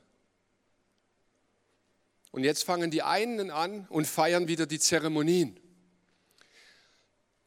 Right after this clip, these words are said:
Sie feiern wieder den Sabbat, sie feiern wieder die Feste, sie feiern wieder Opferzeremonien. Und Paulus warnt davor und sagt, nein, bitte nicht.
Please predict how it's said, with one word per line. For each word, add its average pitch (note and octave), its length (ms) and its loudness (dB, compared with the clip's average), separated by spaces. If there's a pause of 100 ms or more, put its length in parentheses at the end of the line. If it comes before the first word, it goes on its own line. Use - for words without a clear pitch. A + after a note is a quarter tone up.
(160)
Sie - 140 -8
feiern D3+ 360 4
wieder D3 180 4
den D3+ 180 2
Sabbat, F#3 460 2
sie D3 100 -2
feiern D3+ 360 0
wieder D3 200 -2
die D#3+ 140 -2
Feste, F#3 460 0
sie D#3+ 140 0
feiern D#3 380 2
wieder D3+ 240 0
Opferzeremonien. E3 1000 -2 (240)
Und D3+ 160 0
Paulus F#3+ 480 0
warnt G3+ 320 0
davor D#3+ 320 0
und C#3 100 2
sagt, F3 240 -2
nein, F#3 460 -2
bitte F#3+ 280 -6
nicht. F#3 460 -8